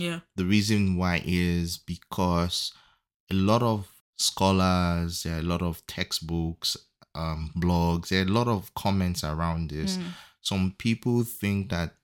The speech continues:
Speaker 2: this was actually one of the Bible's errors. And
Speaker 1: Really?
Speaker 2: I, yeah.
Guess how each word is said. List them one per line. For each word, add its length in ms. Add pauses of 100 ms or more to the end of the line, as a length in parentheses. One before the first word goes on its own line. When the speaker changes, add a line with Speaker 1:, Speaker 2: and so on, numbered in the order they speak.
Speaker 2:
this 300
was 220
actually 520
one 360
of 180
the 80
Bible's 600 (180)
errors. 640 (460)
And 160
Speaker 1:
Really? 340
Speaker 2:
I, 40
yeah. 180